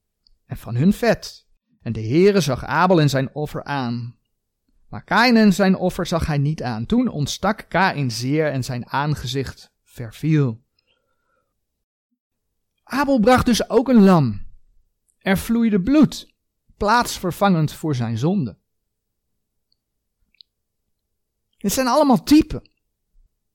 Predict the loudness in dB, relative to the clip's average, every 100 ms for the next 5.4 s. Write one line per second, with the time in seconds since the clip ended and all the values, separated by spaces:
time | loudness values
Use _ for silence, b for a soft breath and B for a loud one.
0 | _ _ _ _ _ _ 0 2 2 0
1 | 4 4 2 0 0 2 0 0 -6 _
2 | _ _ _ _ _ _ _ _ _ _
3 | _ -8 -8 -2 2 2 0 -2 -4 -2
4 | -6 0 0 0 -4 -6 -6 -6 -6 -6
5 | -8 -10 -18